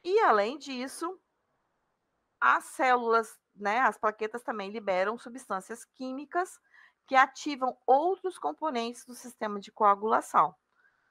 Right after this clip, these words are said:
que vai contribuir pra formação de um coágulo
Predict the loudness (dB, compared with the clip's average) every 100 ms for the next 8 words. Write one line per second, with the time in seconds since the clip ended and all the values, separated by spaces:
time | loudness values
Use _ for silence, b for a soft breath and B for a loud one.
0 | _ _ -8 4 8 8 6 _ _ 0
1 | 0 -2 -2 -4 -2 -6 -8 -10 _ _
2 | _ _ _ _ 6 6 6 4 6 4
3 | 2 2 4 4 -4 -6 -6 0 6 8
4 | 8 6 0 -10